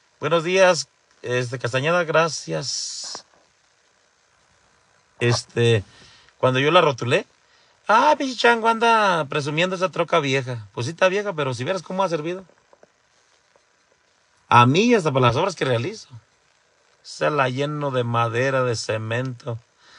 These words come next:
de escombro. Porque si no fuera por esa, tengo que pagar para que vayan a tirar el escombro.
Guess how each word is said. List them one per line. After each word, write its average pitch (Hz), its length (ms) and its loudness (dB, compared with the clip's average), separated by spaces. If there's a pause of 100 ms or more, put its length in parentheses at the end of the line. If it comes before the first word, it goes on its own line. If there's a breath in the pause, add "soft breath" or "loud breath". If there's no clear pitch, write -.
(400 soft breath)
de 131 160 2
escombro. 151 920 4 (480 loud breath)
Porque 147 220 -2
si 135 80 0
no 139 100 0
fuera 214 180 4
por 175 160 2
esa, 202 220 4
tengo 214 180 -2
que 202 100 -2
pagar 208 460 2
para 156 160 -10
que 165 60 2
vayan 202 140 4
a 196 40 -2
tirar 208 140 0
el 190 80 2
escombro. 226 420 -4